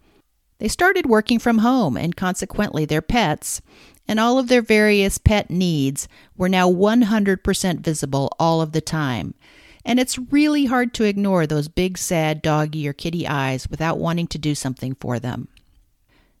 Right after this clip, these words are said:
Trend number two, people developed different problems. Anyone who works with pets knows that we don't provide dog walking or pet sitting or pet grooming. We provide peace of mind and we solve problems.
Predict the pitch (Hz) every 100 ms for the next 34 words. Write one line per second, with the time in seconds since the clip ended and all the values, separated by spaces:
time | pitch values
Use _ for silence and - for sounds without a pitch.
0 | _ _ _ _ - 277 277 254 226 220
1 | 185 - 220 165 123 98 - _ _ _
2 | _ _ - 302 311 320 285 240 208 175
3 | 151 156 - - - 202 208 - 151 -
4 | - 180 180 160 113 87 - - - _
5 | _ _ _ _ - 233 339 349 233 208
6 | 180 175 - 160 - 151 131 - - 156
7 | 143 127 120 120 - 156 - 269 302 277
8 | 190 - 180 160 147 143 139 160 160 156
9 | 131 127 113 123 139 147 - - 143 135
10 | 135 - 160 - 170 - 135 120 127 139
11 | - _ 190 285 - 220 151 143 139 156
12 | - 220 - 180 180 208 214 - - -
13 | 165 170 - 190 180 175 - - 165 156
14 | 113 95 - -